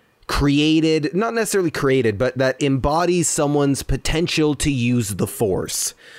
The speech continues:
So the more midichlorians you have, theoretically, the stronger a Force user you will be. Why they decided to introduce that in these films,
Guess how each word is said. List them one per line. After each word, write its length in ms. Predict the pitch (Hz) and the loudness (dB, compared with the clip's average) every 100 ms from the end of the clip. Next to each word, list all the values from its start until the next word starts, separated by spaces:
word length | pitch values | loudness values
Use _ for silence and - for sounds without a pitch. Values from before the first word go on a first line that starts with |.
| - | -10
So 200 | - 139 | -2 -2
the 120 | 131 | 2
more 340 | 135 151 196 190 | 2 4 2 2
midichlorians 960 | 185 180 - 185 214 233 190 151 117 | 2 0 0 2 2 4 2 2 2
you 120 | 123 110 | 0 2
have, 460 | 117 107 101 101 - - - _ | 2 2 0 -4 -10 -18 -20 _
theoretically, 1200 | - 202 233 220 190 170 180 175 - 127 117 107 - - | -8 -2 0 2 2 2 2 0 0 0 0 -2 -4 -4
the 120 | 139 | -2
stronger 880 | 131 - - 135 151 165 165 156 156 143 | -2 -4 -2 0 2 2 2 2 2 2
a 160 | 139 | 0
Force 560 | 131 - 123 127 123 - | 0 -2 0 2 0 -2
user 380 | 107 101 87 92 | -2 0 0 0
you 180 | 90 87 | 0 -2
will 120 | 87 | -2
be. 280 | 69 80 - _ _ _ _ _ | -4 -6 -10 _ _ _ _ _
Why 400 | 101 120 120 175 | -2 0 0 0
they 160 | 175 175 | 2 2
decided 520 | 170 190 165 180 160 | 2 0 0 0 0
to 100 | 175 | 0
introduce 560 | 156 170 165 160 180 - | 0 0 0 2 0 0
that 260 | 180 185 | 0 0
in 140 | 180 180 | 2 2
these 240 | 180 170 | 2 0
films, 420 | 170 180 208 214 | 0 0 0 -2